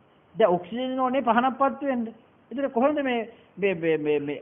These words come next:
ආවරණය කරපු හුලං වදින් නැති තැනකට කොහොමද මේ, මේ, මේ, මේ ඒ වගේ වගේ? එක්දාස් අටසිය හැත්තෑයක වෙනකොටත් ඕක ග-, පස් ගොඩක්.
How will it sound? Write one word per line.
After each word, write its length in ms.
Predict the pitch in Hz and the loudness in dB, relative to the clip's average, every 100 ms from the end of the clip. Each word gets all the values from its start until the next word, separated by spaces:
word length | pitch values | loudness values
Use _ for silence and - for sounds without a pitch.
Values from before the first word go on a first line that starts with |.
| 139 | 4
ආවරණය 520 | 156 202 233 240 247 | 4 6 2 0 -2
කරපු 460 | - 190 262 262 147 160 - _ _ | 0 2 2 0 -6 -8 -14 _ _
හුලං 320 | 175 202 226 | 0 2 2
වදින් 320 | 233 233 247 220 | 2 2 0 -4
නැති 240 | 196 247 | -4 -2
තැනකට 460 | 202 196 220 247 247 | 0 0 -2 -6 -4
කොහොමද 340 | 214 233 247 262 226 - _ _ | -4 -4 -4 -4 -6 -14 _ _
මේ, 260 | 190 185 185 | -6 -4 -2
මේ, 260 | 180 180 | -2 -2
මේ, 260 | 175 175 175 | -4 -6 -6
මේ 220 | 175 175 170 - _ | -6 -6 -8 -14 _
ඒ 140 | - 269 | -4 -2
වගේ 320 | 254 139 120 | -4 -6 -10
වගේ? 260 | 104 90 - _ _ _ _ _ _ _ _ _ _ _ _ _ _ _ _ - | -12 -18 -20 _ _ _ _ _ _ _ _ _ _ _ _ _ _ _ _ -8
එක්දාස් 380 | 139 123 190 202 | -4 2 2 2
අටසිය 260 | 180 202 | 2 2
හැත්තෑයක 440 | 208 185 220 208 202 | 2 2 2 0 0
වෙනකොටත් 480 | 202 202 233 269 | -2 2 2 2
ඕක 160 | 240 240 | 0 0
ග-, 280 | 240 247 233 | 2 2 2
පස් 240 | 240 233 | 0 0
ගොඩක්. 320 | 254 311 170 | 0 -2 -2